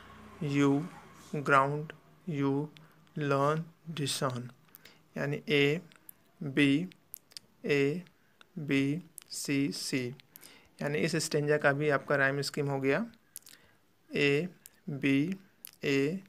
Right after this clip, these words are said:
बी, सी, सी। ठीक है, आशा करते हैं आप लोग समझ गए राइम स्कीम। उसके बाद हम लोग थोड़ा डिस्कस कर लेते हैं इसमें अगर कोई पोएटिक डिवाइसेस यूज़ किया गया हो। तो पोएटिक डिवाइसेस आप लोग देख सकते हैं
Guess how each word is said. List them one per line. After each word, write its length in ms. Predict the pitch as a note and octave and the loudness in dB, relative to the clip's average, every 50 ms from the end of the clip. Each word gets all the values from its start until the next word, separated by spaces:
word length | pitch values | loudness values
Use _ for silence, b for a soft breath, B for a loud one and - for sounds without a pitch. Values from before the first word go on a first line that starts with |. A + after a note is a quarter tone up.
| - _ _ _ _ _ _ _ D#3 | -20 _ _ _ _ _ _ _ -10
बी, 360 | C#3 C3+ C3+ C3+ C3+ D3+ F3+ F3+ | -6 -4 -2 -2 -2 -4 -6 -8
सी, 380 | - - - - C3+ B2+ B2+ B2 | -8 -10 -8 -6 -6 -6 -6 -4
सी। 360 | B2+ - - - - - - - - _ B B B B B B - - | -4 -4 -6 -6 -8 -10 -12 -14 -20 _ B B B B B B -8 -4
ठीक 160 | E3 D3+ D#3 | -2 2 6
है, 60 | E3+ | 6
आशा 220 | D#3+ D3+ D#3+ E3 | 6 6 6 4
करते 240 | D#3+ D#3 D3+ C#3+ D#3+ | 4 4 4 4 2
हैं 60 | D3 | 2
आप 80 | C#3+ C#3+ | 2 0
लोग 80 | D#3 D3 | -4 -4
समझ 260 | - C#3+ C#3 C#3+ D#3+ | -2 -4 -4 0 0
गए 80 | D3+ | 2
राइम 200 | D3 C#3+ D3 D3 | 2 2 2 0
स्कीम। 240 | D3 - - D#3+ F3 E3+ - B B B B B B B - | -2 -4 -4 -6 -8 -8 -10 B B B B B B B -8
उसके 200 | - - - F3 | -8 -2 4 6
बाद 120 | F3+ F3 | 6 6
हम 120 | F3 E3+ E3+ | 6 4 2
लोग 180 | F3 E3+ - | -2 0 0
थोड़ा 100 | E3+ E3 | 0 2
डिस्कस 340 | D3+ D3+ D3+ - E3 D#3+ - | 2 0 0 0 -2 -2 0
कर 140 | - E3 D3+ | 0 0 2
लेते 240 | D3+ D3 D3 - D3 | 2 0 0 0 -2
हैं 140 | D3 D#3+ | -2 -2
इसमें 200 | D#3+ - - D3 | -4 -2 -2 0
अगर 120 | C#3+ C#3+ C#3+ | 0 0 0
कोई 180 | C#3+ - C#3 | 0 0 -2
पोएटिक 380 | C#3 C#3+ D3 C3+ C3 C3 D3+ C#3 | -2 0 0 0 0 0 -2 -2
डिवाइसेस 400 | C#3+ C3+ C3+ C3+ C3 D3+ C#3+ - | -2 0 0 0 0 -2 -4 -4
यूज़ 220 | C3+ C3 B2+ - | -4 -6 -6 -6
किया 160 | - C#3+ C3 B2+ | -4 -2 -2 -2
गया 180 | C3 C3 C3 | -2 -2 -2
हो। 220 | B2+ C3 A#2 - - - _ _ _ - - B B B B B B B | -2 -4 -6 -8 -12 -18 _ _ _ -20 -16 B B B B B B B
तो 80 | - D#3 | -12 -4
पोएटिक 320 | - D#3 D3 D3+ D#3+ F#3 | 2 4 4 4 6 4
डिवाइसेस 360 | F3 E3+ E3+ E3 D#3+ E3+ E3 | 4 4 4 2 2 2 2
आप 140 | E3 D#3+ D#3 | 2 2 2
लोग 160 | D#3 D#3 D3+ | 2 0 0
देख 140 | D3 D#3 D3+ | 0 0 0
सकते 300 | - D#3 - - - D3 | 0 -4 -6 -4 -4 -2
हैं 180 | C#3+ D3 E3+ | -2 -2 -4